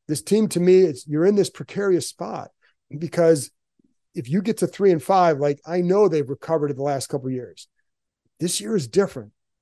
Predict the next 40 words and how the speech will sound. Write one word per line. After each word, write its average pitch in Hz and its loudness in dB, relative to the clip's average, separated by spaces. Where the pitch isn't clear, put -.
You 165 -6
know, 147 0
you've 151 -4
got 165 0
a 135 -2
tougher - -4
second 175 -2
half 147 -2
schedule. 131 -6
You, 170 -6
then 160 0
you 160 -2
would 156 -2
have 160 0
a 147 -12
couple 196 -2
guys 170 4
that 143 0
would 156 2
have 185 4
been 165 2
traded. 139 -4
So 143 -2
it 139 -4
just - -6
signals, 165 2
like, 139 -2
I 226 -2
don't 233 -2
think 196 4
it 151 0
signals 165 0
necessarily 147 -2
a 120 -8
rebuild, 135 -2
but 151 -4
it 143 -4
does 175 2
signal, 165 0
like, 143 -4